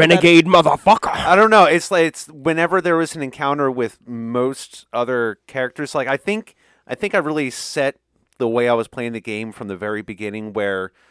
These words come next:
Speaker 2: you saw there was the, um, I forget what his name was, but it's very early on in the game where there's someone already, like, under the influence of the mimic.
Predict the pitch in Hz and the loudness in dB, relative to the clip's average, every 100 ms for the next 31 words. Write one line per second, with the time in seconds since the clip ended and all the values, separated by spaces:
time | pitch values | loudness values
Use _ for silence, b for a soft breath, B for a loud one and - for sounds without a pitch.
0 | _ - 107 107 143 120 113 107 110 104 | _ -16 -14 -8 0 2 0 -2 -4 -6
1 | - 117 107 101 90 87 85 80 _ - | -10 -10 -6 -4 -6 -8 -14 -20 _ -14
2 | 104 117 127 117 104 - 107 101 90 82 | -12 -12 -10 -10 -12 -12 -12 -10 -12 -12
3 | - - 107 101 107 - 151 160 143 135 | -16 -20 -14 -12 -10 -4 -2 -2 -2 -4
4 | 135 123 120 110 104 120 110 92 104 101 | -2 -4 -4 -8 -10 -8 -8 -8 -6 -4
5 | 98 104 101 127 117 110 107 101 98 95 | -6 -8 -8 -8 -6 -6 -6 -8 -10 -14
6 | - _ _ _ 101 98 - 120 120 101 | -18 _ _ _ -14 -12 -8 -4 -4 -6
7 | 104 110 123 117 110 - - 98 98 107 | -10 -10 -10 -10 -10 -14 -12 -10 -10 -12
8 | 92 98 120 _ | -10 -12 -12 _